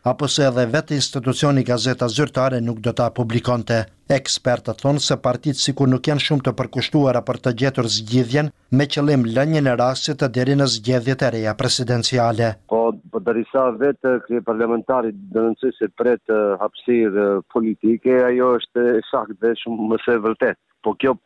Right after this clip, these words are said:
Speaker 2: është, e, e padrejtë, për arsye se ana juridike, nga momenti që është votuar, gjitha procedurat dhe mjetet juridike janë harxhuar dhe duhet kalon.
Speaker 1: Thotë Bashkim Selmani, njohësi çështjeve juridike. Edhe Vlado Dimovski, njohësi çështjeve ndërhetnike,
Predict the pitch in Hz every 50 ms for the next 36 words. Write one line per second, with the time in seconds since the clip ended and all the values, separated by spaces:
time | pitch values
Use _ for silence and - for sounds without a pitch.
0 | - 113 110 - _ - - 110 104 101 - _ _ - 92 87 - 127 120 104
1 | 107 113 131 127 - - 113 107 113 107 - - 123 123 117 - - 113 117 120
2 | 120 113 110 113 113 113 104 117 117 - - 113 110 104 _ _ _ - - 120
3 | 127 123 120 123 113 113 113 - - 113 110 101 92 107 110 98 - 127 117 107
4 | 127 131 - - 113 - - 104 - - 107 117 117 117 104 104 110 107 113 120
5 | - - 107 95 - 113 113 113 104 - 113 - 110 107 104 98 101 101 92 90
6 | 104 113 123 131 131 117 113 120 120 131 131 127 - - 120 120 113 98 85 -
7 | _ _ _ _ - - - 127 120 - - 113 107 104 120 120 - - 143 123
8 | 113 - - 120 113 110 120 123 135 147 147 139 131 127 123 131 131 123 - 135
9 | 127 - 120 107 - - 127 107 117 120 120 117 117 117 107 110 117 107 - 123
10 | 120 117 110 - _ _ _ _ - 139 139 143 139 143 156 151 135 131 147 151
11 | 147 139 151 139 135 143 143 151 151 151 - - - - 123 113 123 127 135 139
12 | 139 127 - 123 110 - 143 131 - - 135 117 120 120 110 120 113 113 110 -
13 | 127 127 127 - 151 147